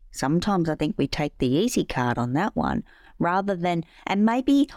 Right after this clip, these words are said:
also we're a little bit concerned if we bring in someone new into a team that that's gonna ruffle feathers because you didn't promote that person that maybe they think they're next in line.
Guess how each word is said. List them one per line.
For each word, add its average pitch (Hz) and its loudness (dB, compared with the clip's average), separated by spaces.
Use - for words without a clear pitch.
also 247 2
we're 220 2
a 214 2
little 220 2
bit 226 0
concerned 202 2
if 196 0
we 180 2
bring 175 0
in 165 2
someone 147 0
new 214 4
into 302 4
a 135 2
team 123 2
that 170 -2
that's 160 -2
gonna 156 2
ruffle 143 -2
feathers - -4
because 139 0
you 147 2
didn't 165 2
promote 135 0
that - -6
person 127 0
that 139 0
maybe 143 2
they 156 0
think 214 0
they're 131 0
next - 0
in 127 0
line. 117 -2